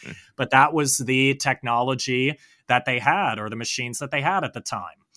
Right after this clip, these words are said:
Speaker 2: So, you know, in relation to where we are supposed to go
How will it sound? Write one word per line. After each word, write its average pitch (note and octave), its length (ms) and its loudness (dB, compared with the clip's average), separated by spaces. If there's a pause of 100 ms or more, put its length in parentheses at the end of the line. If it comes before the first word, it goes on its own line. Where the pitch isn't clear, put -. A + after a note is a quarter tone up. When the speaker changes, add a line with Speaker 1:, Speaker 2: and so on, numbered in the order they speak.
(360)
Speaker 2:
So, C#3 580 2
you C#3 140 -2
know, C3+ 140 2
in F3 200 -4
relation D#3 640 -4 (140)
to B2 260 -4
where D#3+ 760 0
we C3+ 240 -6
are C3+ 160 -2
supposed C3+ 560 -6
to A2 80 -12
go G#2+ 680 0